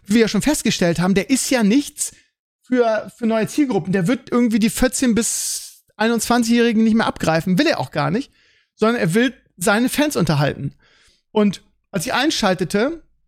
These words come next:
und dieses alte T V, T-V-Total-Format am Anfang lief, wo er einfach so auf die Woche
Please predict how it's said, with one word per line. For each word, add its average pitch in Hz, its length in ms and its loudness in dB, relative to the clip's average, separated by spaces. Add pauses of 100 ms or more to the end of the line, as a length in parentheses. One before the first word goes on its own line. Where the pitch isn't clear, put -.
(200)
und 202 160 2
dieses 196 560 0 (840)
alte 202 240 0
T 208 100 0
V, 202 460 0 (160)
T-V-Total-Format 190 1040 0
am 156 120 0
Anfang 160 280 0
lief, 175 420 0
wo 185 80 0
er 190 60 -2
einfach 190 140 -2
so 180 100 -4
auf 165 100 -4
die 175 120 0
Woche 220 420 0